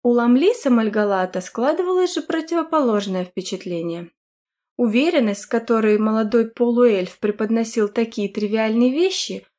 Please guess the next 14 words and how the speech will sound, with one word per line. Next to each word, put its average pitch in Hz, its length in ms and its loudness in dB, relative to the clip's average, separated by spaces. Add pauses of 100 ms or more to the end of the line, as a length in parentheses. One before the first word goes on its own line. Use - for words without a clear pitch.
(120)
указывала, 285 640 0
что 285 260 -2
он 277 160 6
не 285 80 6
более 277 380 2
чем 262 280 0
выскочка. 190 680 -6 (560)
Его 220 260 2
выдавала 233 460 2
врожденная 240 640 2
вульгарность 220 840 0
и 220 80 -2
развязность 214 720 -2
языка, 233 600 -4